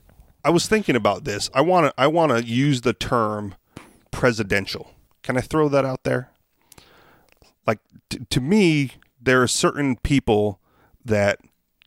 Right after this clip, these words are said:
Speaker 2: carry a charisma about them, right? You call it popularity if you want to. I'm gonna say chari-, the cult of personality type of charisma,
Speaker 1: Mm-hmm.
Speaker 2: right? Where you just, you g-,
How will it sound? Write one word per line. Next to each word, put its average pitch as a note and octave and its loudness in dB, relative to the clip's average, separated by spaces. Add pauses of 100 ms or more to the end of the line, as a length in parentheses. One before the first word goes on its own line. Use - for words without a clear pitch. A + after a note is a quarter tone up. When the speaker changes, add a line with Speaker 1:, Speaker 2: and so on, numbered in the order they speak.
(120)
Speaker 2:
carry D3 2 (480)
a B2 -2
charisma G#2+ -2 (400)
about A2+ 0
them, F#2 -12 (420)
right? G2+ 0
You A2+ -6
call C3+ -2
it - -12
popularity A2 0
if G#2+ -4
you G#2+ 0
want G2+ -2
to. - -4
I'm C#3+ 0
gonna C#3+ -2
say A#2 0
chari-, A2+ -4 (200)
the - -4
cult - -4
of C#3+ -2
personality A2+ -2
type G#2 -2
of G2 -4
charisma, G2+ -4 (380)
Speaker 1:
Mm-hmm. A2+ -4
Speaker 2:
right? G#2+ 0
Where A2+ 0
you A2 -2
just, A2 -2
you G#2+ 0
g-, G2+ -6